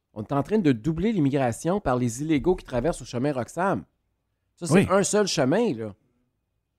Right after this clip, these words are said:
Speaker 1: Donc, la même semaine, ok,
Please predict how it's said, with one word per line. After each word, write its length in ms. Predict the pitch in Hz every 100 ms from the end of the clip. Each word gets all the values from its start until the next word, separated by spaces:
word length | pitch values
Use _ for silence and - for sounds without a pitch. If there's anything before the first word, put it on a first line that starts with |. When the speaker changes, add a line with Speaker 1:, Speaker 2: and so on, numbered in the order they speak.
| _ _ _ _ _ _
Speaker 1:
Donc, 280 | 143 147 - - _ _ _ _ _ -
la 160 | 139
même 220 | 156 254
semaine, 480 | 294 - 135 135 113 - - -
ok, 220 | -